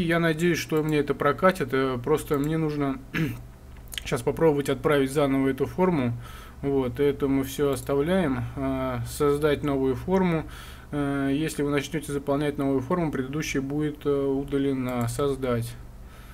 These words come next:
Так, здесь мы, м, забиваем, э, пароль.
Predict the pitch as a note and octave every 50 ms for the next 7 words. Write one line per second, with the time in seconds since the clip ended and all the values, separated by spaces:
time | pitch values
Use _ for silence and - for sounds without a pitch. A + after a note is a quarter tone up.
0 | - - - - - - - - - - - - - - - - - - - -
1 | - - - - - - - D3+ C3+ B2+ A#2 A#2+ B2+ C3 C#3 D#3 E3 D#3 - -
2 | D#3 D3+ D#3 D3 C#3+ C3+ A#2+ A#2+ A#2+ - - - - - C#3+ C#3 C#3 C3+ C3+ C3+
3 | C3+ C3+ C3+ C3 C3 A#2+ A#2+ - - - C#3 C#3 D3 C#3+ D3 D3+ D3+ D3+ D3+ C#3+
4 | C3+ B2+ B2 A#2+ A#2 A#2+ - - - - - - - - - - - - - -
5 | - - - - - - - - - - C#3+ C#3 C3+ B2+ B2+ B2+ C3 B2+ B2+ C3
6 | C3 C3+ C3+ C3 C3 C3 B2+ B2+ B2 A#2+ A#2+ - - - - - - - - -
7 | - - - - - - - - - - - - - - - - - - - -
8 | - - - - - - - - - - - - - - - - - - - -
9 | - - - - - - - - - - - - - - - - - - - -
10 | - - - - - - C3 B2+ B2+ C#3+ E3 F#3 F#3+ F#3 F3